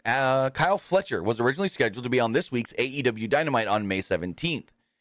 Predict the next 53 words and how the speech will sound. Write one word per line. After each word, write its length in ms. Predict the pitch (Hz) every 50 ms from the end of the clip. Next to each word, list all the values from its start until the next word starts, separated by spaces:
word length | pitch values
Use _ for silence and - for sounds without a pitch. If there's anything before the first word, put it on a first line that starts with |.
| _ _ _
He 60 | 110
was 120 | 110 95 -
set 140 | 123 113
to 60 | - 95
be 160 | 92 107 101
at 120 | 95 90
the 80 | - 87
tapings, 480 | - 123 120 127 131 147 147 160 - - _ _ _
but 80 | - 127
had 180 | 123 135 123 117
to 60 | 120
be 120 | 110 120
pulled 500 | 113 - - - 214 208 165 135 104 - - _ _ -
after 200 | - - - -
coming 260 | - 131 131 131 127
down 220 | 113 107 98 98
with 100 | 101 107
some 140 | - 110 101
sort 200 | - - 95 87
of 100 | 82 76
an 120 | 85 87 - -
illness. 560 | 117 120 120 117 107 92 - - - - _ _ _ _ _ _ _ _ _ _ _ _ _ _ _
Fletcher 260 | - 101 - - 107
and 160 | 82 92 92
Mark 180 | 95 92 90 -
Davis, 320 | - 104 98 101 131 -
also 220 | - 101 - - 101
known 160 | 95 95 92
as 120 | 95 - -
Aussie 440 | _ 98 95 95 - - 90 82 - _
Open, 400 | - 147 175 - - 98 117 139 - _ _ _
are 40 | -
the 80 | 87 87
current 260 | - 104 101 92 - -
I 140 | - 101 101
W 260 | 92 90 87 90 85
G 180 | 78 78 90 87
P 200 | - - 117 156
Tag 360 | 151 - 131 143 160 156 135
Team 200 | - 101 98 92
Champions 540 | - - 90 87 - - 98 107 123 139 - _ _ _ _ _ _
as 160 | 92 95 82
they 100 | - 92
won 200 | 90 98 98 95
those 160 | 87 85 82
titles 380 | - - 123 139 135 135 135 - _ _ _
back 160 | - 151 165
at 80 | 147 -
Sakura 280 | - 113 - 104 92 92
Genesis 420 | 92 131 135 135 131 135 135 - -
on 180 | - 110 104 -
April 440 | - 87 85 - 82 85 80 - - _ -
eighth. 340 | 123 127 117 - _ _